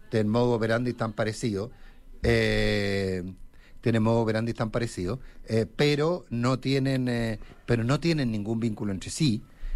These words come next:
eh, pero generan impactos, etcétera, parecido? Nos referimos a la acusación de violación en contra de el Mago Valdivia, por un lado,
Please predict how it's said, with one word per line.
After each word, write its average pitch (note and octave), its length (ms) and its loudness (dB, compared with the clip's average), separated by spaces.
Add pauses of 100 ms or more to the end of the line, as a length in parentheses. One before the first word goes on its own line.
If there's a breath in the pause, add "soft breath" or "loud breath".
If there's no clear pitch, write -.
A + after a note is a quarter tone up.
(160 loud breath)
eh, G#2+ 440 4
pero B2+ 180 2
generan E3 460 2
impactos, D#3 1040 -4
etcétera, D3 560 -4 (280 soft breath)
parecido? C3 360 2
Nos B2 100 0
referimos C3 460 0
a A#2+ 100 2
la A#2 140 2
acusación A2+ 500 -4
de A#2+ 100 0
violación A#2 540 -2 (280 loud breath)
en G#2+ 160 0
contra A#2 500 0
de G#2+ 440 0
el G2+ 240 -2
Mago G2+ 320 0
Valdivia, D3 500 2
por C#3+ 140 -2
un D#3 140 0
lado, C#3+ 320 2